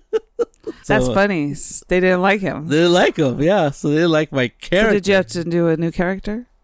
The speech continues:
Speaker 1: No, I stuck it out for a little bit, but then, you know, the, because I wasn't the G M dad, it, it all fell apart. <laughs> But it was hilarious because I was like, you know, the whole point was that they would like this person.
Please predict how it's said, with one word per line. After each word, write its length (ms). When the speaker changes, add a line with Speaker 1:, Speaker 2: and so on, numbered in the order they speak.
Speaker 1:
No, 320
I 120
stuck 300
it 80
out 160
for 80
a 40
little 200
bit, 260
but 160
then, 160
you 120
know, 180
the, 340
because 440
I 180
wasn't 300
the 160
G 200
M 140
dad, 340
it, 220
it 100
all 140
fell 180
apart. 340
<laughs> 80
But 100
it 60
was 160
hilarious 520
because 240
I 60
was 120
like, 220
you 120
know, 140
the 180
whole 180
point 320
was 140
that 160
they 80
would 140
like 260
this 180
person. 480